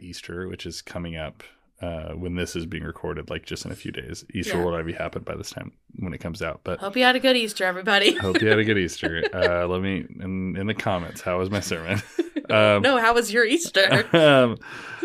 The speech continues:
Speaker 1: but I, so I do believe, so I don't believe in, like, original sin in the sense, like, we're created as these, like, awful people. But I do,
Speaker 2: Yeah.
Speaker 1: I actually derive my sin theology from a great theologian named Emily Zell.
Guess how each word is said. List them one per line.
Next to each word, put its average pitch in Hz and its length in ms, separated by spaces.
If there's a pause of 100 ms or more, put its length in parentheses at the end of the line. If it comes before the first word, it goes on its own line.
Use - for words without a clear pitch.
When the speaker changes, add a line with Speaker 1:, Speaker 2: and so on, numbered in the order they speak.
(220)
Speaker 1:
but 113 460 (160)
I, 123 760 (1300)
so - 160
I 147 100
do 139 400
believe, 117 420
so - 140
I 135 80
don't 208 160
believe 165 180
in, 131 100
like, 107 200
original 98 460
sin 92 260
in 92 60
the 90 80
sense, 95 240
like, 87 200
we're 92 160
created 87 460
as 87 140
these, 90 80
like, 85 280
awful 90 380
people. 117 560 (300)
But 113 140
I 101 80 (120)
do, 101 280
Speaker 2:
Yeah. 101 140 (400)
Speaker 1:
I 123 120
actually 170 220
derive 98 460
my 90 440
sin 92 400
theology 92 540
from 90 520 (440)
a 92 100
great 87 320
theologian 85 480
named 85 180
Emily 85 300
Zell. 92 400